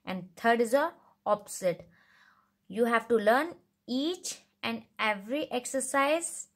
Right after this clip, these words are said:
you have to learn each and every word and you have to do your U T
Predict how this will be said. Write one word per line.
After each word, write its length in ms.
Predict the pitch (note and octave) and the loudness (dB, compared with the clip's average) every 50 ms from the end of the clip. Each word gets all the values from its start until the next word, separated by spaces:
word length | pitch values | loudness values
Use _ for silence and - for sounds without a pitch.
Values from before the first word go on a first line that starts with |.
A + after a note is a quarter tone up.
| _ _ _ _ | _ _ _ _
you 140 | - G3 A3+ | -4 -2 0
have 180 | A3 G#3+ G#3+ - | 0 -2 -4 -6
to 80 | G#3 | -4
learn 280 | G3 F#3+ F#3+ F#3+ F#3 F#3 - | -2 0 0 -2 -2 -6 -6
each 320 | - B3 C#4 D#4 D#4 - E4+ | -2 0 0 0 0 2 0
and 160 | E4 D#4 D4+ - | 0 0 0 0
every 380 | - G3 F#3 F3+ F#3+ A3+ A#3+ A3+ | 0 0 0 2 2 2 2 2
word 320 | A3+ C4+ D4 D#4 F4 E4 - _ _ _ _ _ _ _ _ _ _ _ _ _ _ _ _ _ _ _ _ _ _ - | 2 2 2 2 2 0 -4 _ _ _ _ _ _ _ _ _ _ _ _ _ _ _ _ _ _ _ _ _ _ -2
and 360 | F#3+ G3 G#3 A#3+ C4+ C#4+ C4 - | 0 0 2 2 0 -2 0 2
you 100 | A#3+ A3+ | 2 4
have 300 | G#3+ G3+ F#3+ F#3 F#3 - | 4 4 2 0 -2 -4
to 220 | F3+ G3 D#4 C4+ G#3+ | -4 -4 -4 -2 -2
do 140 | A3+ A3 G#3+ | -2 -2 2
your 280 | G#3+ A3+ B3+ D4+ E4+ E4+ - - - - | 2 4 4 4 2 0 -4 -10 -8 -6
U 160 | G#3+ G#3+ G3 | -6 -6 -4
T 360 | - C4 C#4+ E4 G4+ - | -4 -4 -4 -4 -6 -8